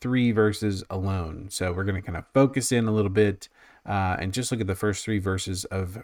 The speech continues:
First John chapter three. So follow along with me as I read.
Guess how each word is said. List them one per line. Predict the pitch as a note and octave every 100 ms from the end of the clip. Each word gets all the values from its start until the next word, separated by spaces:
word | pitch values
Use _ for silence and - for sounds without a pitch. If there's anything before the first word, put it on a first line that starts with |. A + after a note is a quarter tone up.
| -
First | - B2 -
John | G#2+ G2 F#2
chapter | F2+ F2+ F2+ F2
three. | F2 - G2+ F2 - - _ - _
So | - A2 F2+ F#2+ B2 _
follow | - C3+ C3 A2+
along | A2 G#2
with | F#2+ F#2
me | E2+ E2+ - _ _ -
as | G2 F#2
I | F2
read. | E2 D#2+ -